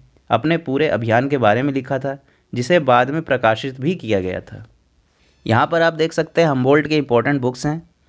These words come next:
जो प्रसिद्ध हुई। प्रसिद्ध बुक में पहला है राइनलैंड वेसाल्ट, ये एक शोध ग्रंथ है। फिर उसके बाद है Experiences of the New World, ये नई दुनिया की यात्राओं के बारे में इस पर आधारित है।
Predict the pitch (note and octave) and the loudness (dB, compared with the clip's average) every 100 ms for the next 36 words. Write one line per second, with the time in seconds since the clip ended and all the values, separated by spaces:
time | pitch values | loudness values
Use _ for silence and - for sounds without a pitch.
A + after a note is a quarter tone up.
0 | _ B2 B2+ A2+ G#2 C#3+ C3+ C#3+ D#3 - | _ -4 0 0 2 0 2 0 -2 -10
1 | _ _ _ - A#2 D#3 D3+ D3+ D#3 D#3 | _ _ _ -2 0 0 0 -2 0 -2
2 | D#3 G#2+ A#2+ C#3+ D3 D3 B2 A2+ C#3 C#3 | 2 4 6 4 2 0 2 2 2 0
3 | C#3+ C#3+ B2+ B2+ C#3 C#3+ C#3+ - _ _ | 0 0 2 2 2 2 -4 -16 _ _
4 | _ _ - A#2 E3+ - F#3 - B2+ D#3 | _ _ -2 2 2 0 -4 -2 2 2
5 | D3+ C#3+ C#3 D3+ E3 _ _ _ _ _ | 4 2 0 -4 -12 _ _ _ _ _
6 | _ _ _ _ _ - D#3 E3 D#3+ E3 | _ _ _ _ _ -2 2 2 0 2
7 | D3+ D#3+ F3 - A#2+ A2+ - C3 C3+ C#3+ | 2 2 0 0 -2 -2 -4 -2 0 0
8 | C#3+ E3 D#3 C3+ C#3 D3+ C3 A2+ C#3 D#3 | 0 0 2 2 2 0 0 -2 -2 -6
9 | - _ _ A2+ A#2+ C3+ C#3+ D#3+ _ _ | -10 _ _ 0 2 2 0 -12 _ _
10 | _ _ _ A#2+ D#3 D#3 C#3+ F3 D3 D3 | _ _ _ 0 2 2 2 2 2 0
11 | E3 E3+ C3+ A#2 - A#2+ C#3+ D3+ B2+ A2+ | 0 0 2 2 4 2 2 2 4 4
12 | C3 D3 D#3+ - _ _ - A#2 - D#3+ | 4 0 -8 -14 _ _ -4 -2 2 2
13 | A#2 G2+ G2+ G2 - | 2 0 -2 -6 -14